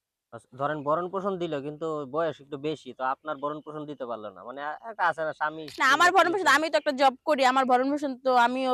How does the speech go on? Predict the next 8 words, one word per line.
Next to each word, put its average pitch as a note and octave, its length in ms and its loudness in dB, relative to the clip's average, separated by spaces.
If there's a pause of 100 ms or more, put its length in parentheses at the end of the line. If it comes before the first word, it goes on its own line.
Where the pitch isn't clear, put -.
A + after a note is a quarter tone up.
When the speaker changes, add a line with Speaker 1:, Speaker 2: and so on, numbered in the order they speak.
(120)
Speaker 2:
তাকে B3 300 2
হেল্প A#3+ 280 0
করতে C4+ 220 0
পারবো। A#3+ 320 4
বয়স E4 480 6
হচ্ছে, F4 260 0 (440)
আমার E4+ 320 4
তো E4+ 80 0